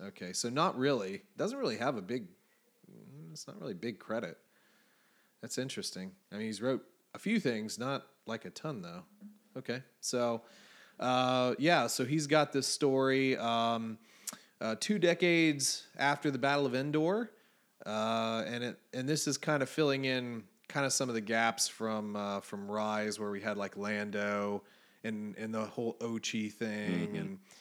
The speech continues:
Speaker 1: uh, Lando's daughter getting stolen. Who could that be?
Speaker 2: Which,
Speaker 1: Who is it?
Speaker 2: which, by the way,
Speaker 1: Uh,
Speaker 2: two,
Speaker 1: and
Speaker 2: two decades after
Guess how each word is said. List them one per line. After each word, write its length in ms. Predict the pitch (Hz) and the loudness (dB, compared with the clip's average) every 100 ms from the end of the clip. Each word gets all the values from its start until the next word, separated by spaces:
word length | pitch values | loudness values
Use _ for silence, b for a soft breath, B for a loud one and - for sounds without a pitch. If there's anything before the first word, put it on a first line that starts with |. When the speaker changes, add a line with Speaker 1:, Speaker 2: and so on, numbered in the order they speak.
| B B B | B B B
Speaker 1:
uh, 340 | 104 104 104 | -6 -4 -4
Lando's 580 | 101 117 120 113 113 104 | -4 -4 -2 0 0 -2
daughter 460 | - 98 107 110 110 | -6 -4 -2 0 -2
getting 320 | 104 110 110 | 0 -2 0
stolen. 880 | - - 87 107 110 107 107 104 - b b b _ _ - | -2 -4 -6 -6 -4 -4 -6 -8 -14 b b b _ _ -20
Who 200 | - - | -20 -18
could 140 | - | -16
that 220 | - - - | -12 -12 -10
be? 160 | - | -10
Speaker 2:
Which, 180 | - - | -6 -6
Speaker 1:
Who 280 | - 180 185 | -4 -2 -2
is 180 | 185 175 | -2 -6
it? 140 | 156 - B | -8 -14 B
Speaker 2:
which, 180 | - - | -10 2
by 140 | 135 170 | 4 6
the 60 | |
way, 180 | 135 131 | 4 4
Speaker 1:
Uh, 160 | 127 123 | 2 4
Speaker 2:
two, 120 | 151 | 4
Speaker 1:
and 160 | 131 123 | 4 2
Speaker 2:
two 140 | 120 | 2
decades 500 | 131 107 98 90 82 | 4 4 4 0 2
after 540 | 87 87 - 82 73 | 2 2 0 -2 -2